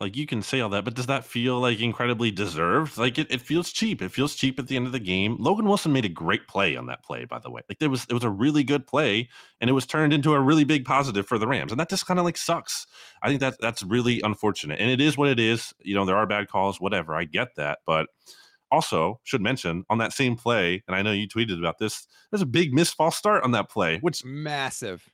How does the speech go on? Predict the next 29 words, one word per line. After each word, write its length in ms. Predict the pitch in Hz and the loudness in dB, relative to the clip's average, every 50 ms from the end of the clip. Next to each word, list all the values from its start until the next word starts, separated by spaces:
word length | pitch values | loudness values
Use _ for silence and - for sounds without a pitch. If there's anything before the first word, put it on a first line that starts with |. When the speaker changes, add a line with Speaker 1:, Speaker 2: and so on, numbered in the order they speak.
| _ | _
Speaker 1:
that's 160 | - 233 - | -4 -2 2
not, 160 | - 208 180 143 | 2 2 4 4
like, 200 | 151 143 123 - | 4 2 2 0
the 60 | 123 | -2
first 240 | - - 117 - - | 0 0 0 0 0
time 160 | - 104 101 | 0 0 0
that's 200 | 101 95 - - | 0 -2 -2 -2
happened. 320 | 87 82 78 - 85 87 | -4 -4 -2 -2 -4 -2
That 100 | 98 95 | -2 -2
happens, 340 | - 104 95 - 92 87 82 | -2 -2 -4 -2 -4 -6 -6
I 60 | 82 | -6
think, 160 | 78 87 80 | -6 -6 -4
actually 360 | 80 82 82 82 - - 85 71 | -4 -4 -4 -4 -4 -6 -6 -6
a 20 | |
decent 320 | 69 85 85 - - 80 | -6 -8 -8 -8 -8 -8
amount. 320 | 78 76 76 80 80 - - | -6 -4 -4 -4 -6 -6 -8
So 60 | 104 | -4
I'm 40 | 104 | -4
not 140 | 98 85 - | -4 -2 -2
gonna, 180 | 92 85 80 | -4 -4 -4
like, 200 | 76 76 73 - _ | -4 -6 -8 -10 _
say 160 | - - 85 | -4 -2 0
Speaker 2:
See, 100 | 80 - | 0 0
Speaker 1:
that's, 160 | 160 175 151 | -2 0 0
Speaker 2:
but 120 | 156 180 | 0 0
Speaker 1:
like 40 | 165 196 | 2 2
Speaker 2:
that's 240 | 202 226 226 - | 2 2 2 0
more 240 | - 214 226 226 226 | 2 4 6 6 6
egregious, 720 | 220 190 156 185 220 254 226 190 139 - - - - - | 4 4 4 2 2 2 0 -2 -6 -8 -10 -14 -18 -18